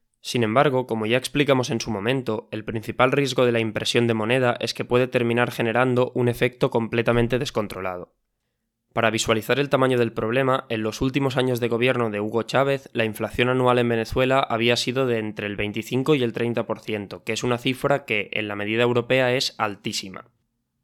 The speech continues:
Apenas cinco o seis años después, en el año dos mil dieciocho, dos mil diecinueve, con el gobierno de Maduro, la inflación en Venezuela se había disparado hasta el un millón por cien,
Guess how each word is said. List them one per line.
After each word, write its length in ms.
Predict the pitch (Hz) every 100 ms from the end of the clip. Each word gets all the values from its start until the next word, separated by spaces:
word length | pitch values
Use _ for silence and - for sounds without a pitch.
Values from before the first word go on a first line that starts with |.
| _
Apenas 420 | 113 131 143 151
cinco 260 | - 151 131
o 40 |
seis 240 | - 120 120
años 240 | 120 113
después, 580 | 110 - 156 156 - _
en 100 | 110
el 100 | 107
año 220 | 110 131 131
dos 140 | 120
mil 100 | 120
dieciocho, 520 | 120 117 123 123 120
dos 120 | 113
mil 140 | 117 113
diecinueve, 580 | 110 113 123 135 151 -
con 160 | 113
el 80 | 104
gobierno 360 | 101 110 131 127
de 80 |
Maduro, 440 | 120 113 131 131 -
la 100 | 117
inflación 400 | 110 113 110 127
en 80 | 139
Venezuela 460 | 139 127 127 135 143
se 100 | 120
había 200 | 117 123
disparado 500 | 131 - 120 127 135
hasta 260 | 131 -
el 160 | 110 104 -
un 240 | 143 147
millón 380 | 139 123 135 135
por 160 | 120 -
cien, 400 | - 104 90